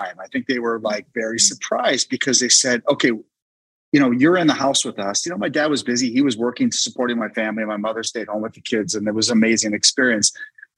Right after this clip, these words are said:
Speaker 1: But stutterers also don't stutter in their own homes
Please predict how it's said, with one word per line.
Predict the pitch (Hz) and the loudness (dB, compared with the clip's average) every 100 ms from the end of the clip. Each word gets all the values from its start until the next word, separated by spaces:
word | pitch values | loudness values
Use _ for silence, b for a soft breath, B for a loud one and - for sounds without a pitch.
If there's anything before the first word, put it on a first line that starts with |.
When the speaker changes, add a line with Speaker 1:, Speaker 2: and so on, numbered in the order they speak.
| - | 0
Speaker 1:
But | 151 - - | 0 2 0
stutterers | - 190 247 196 | 2 4 4 2
also | - 147 160 160 | 2 2 2 2
don't | 120 135 120 | 2 4 4
stutter | - 139 131 | 2 2 2
in | 120 | 0
their | 110 107 | 0 0
own | 101 | -2
homes | 101 127 85 67 - - | -4 -4 -6 -6 -8 -8